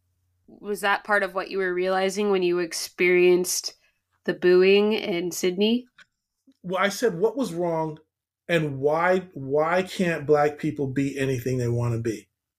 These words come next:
Speaker 2: Why can't they be conservative?" And, and they said, "Well, th-, the conservatives, they just wanna kill us all. They
Speaker 1: Who's,
Speaker 2: wanna
Speaker 1: who said
Speaker 2: exterminate
Speaker 1: that?
Speaker 2: us all."
Speaker 1: Who told you that?
Speaker 2: Everybody's,
Speaker 1: Oh,
Speaker 2: everybody
Speaker 1: you're just
Speaker 2: said
Speaker 1: saying
Speaker 2: that.
Speaker 1: society, culturally.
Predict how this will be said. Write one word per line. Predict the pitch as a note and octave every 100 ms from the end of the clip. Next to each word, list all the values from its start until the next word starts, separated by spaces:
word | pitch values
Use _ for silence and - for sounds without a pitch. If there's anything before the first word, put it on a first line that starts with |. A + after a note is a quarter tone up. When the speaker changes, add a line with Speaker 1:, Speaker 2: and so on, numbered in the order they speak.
| _ _ _
Speaker 2:
Why | B2+ C#3
can't | C#3 D#3 D3
they | C#3+
be | C3 C#3
conservative?" | C3+ - C#3 C3 G#2+ - _ _ _ _ _ _ _ _ _ _ -
And, | C#3+ C#3 D3 _ -
and | C#3 C#3+
they | C3+
said, | - C#3+ C3 B2+ _ _ _ _
"Well, | D3 B2+ - - _ _ _ _ -
th-, | B2
the | C#3
conservatives, | - D3 E3+ G3 E3 C3
they | D3
just | D3+ D#3
wanna | D3+ C#3
kill | - G3+
us | E3 -
all. | F3+ A2+ - _ _ _ _ -
They | C#4+
Speaker 1:
Who's, | D#4
Speaker 2:
wanna | D#4
Speaker 1:
who | C#4+
said | B3+ A#3+
Speaker 2:
exterminate | F3 E3 D#3+
Speaker 1:
that? | D#3
Speaker 2:
us | F#3
all." | -
Speaker 1:
Who | C4+
told | B3 G3
you | E3+
that? | D3 C#3 -
Speaker 2:
Everybody's, | G4+ F#4+ G#3 D#3+ A#2 -
Speaker 1:
Oh, | C4
Speaker 2:
everybody | E4+ A3+ D#3
Speaker 1:
you're |
just | A3+ A3+
Speaker 2:
said |
Speaker 1:
saying | A3+ G3+
Speaker 2:
that. | A3+
Speaker 1:
society, | G3+ G3+ F#3 -
culturally. | A#3+ G#3+ G3+ F3+ E3+ E3